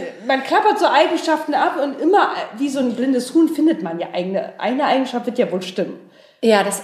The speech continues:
Speaker 2: da-, das kapiere ich. Ich frage mich, wenn man jetzt zum Beispiel, also wenn du jetzt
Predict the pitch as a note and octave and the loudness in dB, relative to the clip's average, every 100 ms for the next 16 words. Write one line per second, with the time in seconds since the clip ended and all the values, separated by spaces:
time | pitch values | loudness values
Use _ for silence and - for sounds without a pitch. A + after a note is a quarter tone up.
0 | G#3 A3 A3+ B3+ D4+ - A#3+ F#4+ A#3 - | -4 -2 -2 -2 -2 0 0 0 -2 -8
1 | - C#4 D4+ A3+ A3+ A3+ A3+ G#3+ A3 A3 | -8 -4 -2 2 2 4 2 0 -2 -2
2 | G3+ G#3 - A3 G3+ G3 F#3+ F#3+ G#3 G#3+ | 0 -2 -2 -2 0 0 0 0 0 0
3 | G3+ G#3 - - | 0 -2 -6 -8